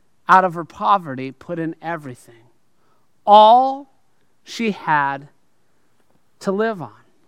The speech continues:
And this is where I want to dig into this story.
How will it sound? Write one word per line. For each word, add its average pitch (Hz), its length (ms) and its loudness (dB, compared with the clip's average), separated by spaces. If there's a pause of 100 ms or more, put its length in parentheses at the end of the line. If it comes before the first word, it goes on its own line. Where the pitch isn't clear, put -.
(760)
And 185 120 0
this 247 160 0
is 254 120 -8
where 262 140 2
I 233 80 6
want 220 180 -2
to 165 140 -2 (760)
dig 220 300 2
into 208 420 -8
this 175 200 -6
story. 160 760 -10